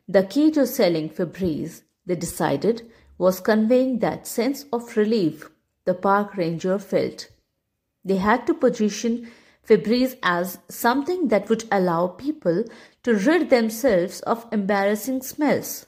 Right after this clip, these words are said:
All of them were familiar with Claude Hopkins' rules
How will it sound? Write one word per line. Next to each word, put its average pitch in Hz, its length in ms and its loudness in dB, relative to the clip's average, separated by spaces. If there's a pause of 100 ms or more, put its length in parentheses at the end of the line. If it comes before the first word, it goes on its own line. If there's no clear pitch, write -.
(760)
All 285 180 6
of 294 200 2
them 285 180 2
were 285 160 4
familiar 202 680 0 (360)
with - 360 -2
Claude 226 380 4
Hopkins' 190 680 -6
rules 247 440 -2